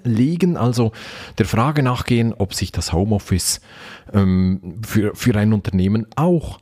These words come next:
lohnen kann. Denn viele, viele Mitarbeiter, viele Arbeitnehmer würden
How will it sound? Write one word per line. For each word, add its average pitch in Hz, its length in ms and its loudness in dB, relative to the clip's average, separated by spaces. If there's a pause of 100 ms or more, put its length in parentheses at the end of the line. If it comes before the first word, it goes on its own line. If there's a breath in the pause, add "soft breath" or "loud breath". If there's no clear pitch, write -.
lohnen 92 480 2
kann. - 380 -4 (760 loud breath)
Denn 95 360 2 (380 loud breath)
viele, 151 520 0 (120)
viele 170 560 -2
Mitarbeiter, 127 760 0
viele 139 360 -2
Arbeitnehmer 113 800 0 (120)
würden 123 460 0